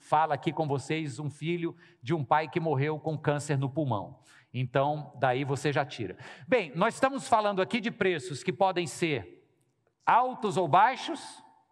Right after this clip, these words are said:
bom de pagar e ruim de pagar. Tá claro, queridos?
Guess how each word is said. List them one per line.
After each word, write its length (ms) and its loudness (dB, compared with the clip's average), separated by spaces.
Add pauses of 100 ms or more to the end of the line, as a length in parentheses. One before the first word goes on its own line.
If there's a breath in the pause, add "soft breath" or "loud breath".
(400 soft breath)
bom 380 2
de 140 -2
pagar 460 4
e 60 -2
ruim 300 2
de 100 0
pagar. 400 4
Tá 140 4
claro, 340 6
queridos? 360 -2